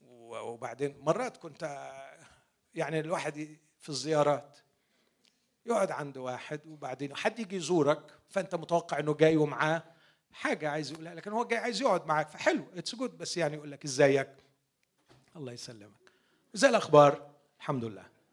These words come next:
بعدين يسكت شوية: "وإزيكم كلكم؟"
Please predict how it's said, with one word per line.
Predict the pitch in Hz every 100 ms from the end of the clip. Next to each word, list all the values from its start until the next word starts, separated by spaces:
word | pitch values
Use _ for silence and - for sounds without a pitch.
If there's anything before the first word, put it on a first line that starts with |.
| _ _ _ _ _ _ _ _ _ _ _ _
بعدين | 151 156
يسكت | 156 - 135
شوية: | 147 -
"وإزيكم | 190 285 - 294
كلكم؟" | 220 190 185 143 -